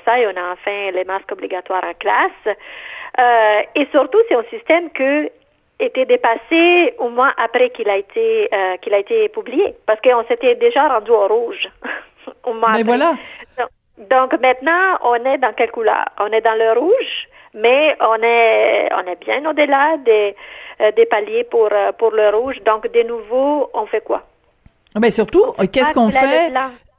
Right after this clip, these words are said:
Speaker 2: Oui, et quel est le plan ? La question est très bonne, Madame Bignami, et surtout, on, le gouvernement nous a dit, on met toutes ces mesures-là en place, on place toutes ces zones-là en rouge, euh, jusqu'au vingt-huit octobre.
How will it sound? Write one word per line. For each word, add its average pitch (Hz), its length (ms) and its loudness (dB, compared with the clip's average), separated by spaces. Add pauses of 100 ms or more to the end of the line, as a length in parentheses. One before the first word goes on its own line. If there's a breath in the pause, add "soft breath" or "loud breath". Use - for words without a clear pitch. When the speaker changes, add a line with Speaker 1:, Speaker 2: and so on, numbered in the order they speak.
(380)
Speaker 2:
Oui, 311 240 0 (160 loud breath)
et 226 140 0
quel 277 200 2
est 370 100 6
le 240 160 4
plan ? 277 260 0 (100)
La 220 120 2
question 240 340 -2
est 233 120 -2
très 208 200 0
bonne, 247 480 0
Madame 196 340 4
Bignami, 196 580 2
et 220 80 0
surtout, 320 460 2 (180)
on, 226 220 2
le 214 160 2
gouvernement 240 400 0
nous 247 160 2
a 233 80 4
dit, 240 260 -2
on 233 140 4 (140)
met 320 140 0
toutes 320 160 -4
ces 269 140 0
mesures-là 226 520 4
en 202 120 2
place, 214 440 0 (260 loud breath)
on 208 140 4
place 269 320 0
toutes 285 160 -2
ces 247 160 0
zones-là 208 520 4
en 202 200 4
rouge, 285 500 4 (320 loud breath)
euh, 202 320 2 (260 loud breath)
jusqu'au 294 800 2
vingt-huit 233 580 0
octobre. 190 500 0